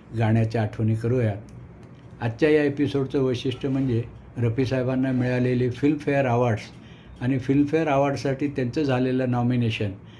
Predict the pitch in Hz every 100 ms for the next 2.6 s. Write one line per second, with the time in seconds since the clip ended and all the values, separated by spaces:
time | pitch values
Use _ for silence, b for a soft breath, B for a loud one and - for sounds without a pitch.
0 | B - 117 127 131 123 131 131 131 127
1 | 127 127 117 131 131 110 - 120 120 120
2 | - 147 135 120 117